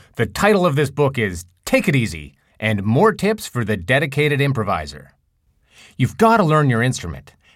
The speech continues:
then practice, practice, practice. And then, when you get up on the bandstand, forget all that and just play. Those are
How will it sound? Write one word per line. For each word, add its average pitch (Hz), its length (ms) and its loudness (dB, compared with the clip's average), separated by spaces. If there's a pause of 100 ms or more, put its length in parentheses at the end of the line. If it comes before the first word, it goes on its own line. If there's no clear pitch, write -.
then 95 180 -2
practice, 151 520 -2
practice, 120 520 -2
practice. - 680 -4 (380)
And 120 160 4
then, 135 360 0 (180)
when 123 160 2
you 123 80 2
get 131 200 2
up 143 140 0
on 147 140 2
the 123 80 2
bandstand, 139 720 0 (400)
forget 131 400 2
all 110 160 2
that 82 320 -8 (320)
and 82 180 -8
just 120 300 -2
play. 82 420 -4 (800)
Those 92 140 -2
are 78 180 -6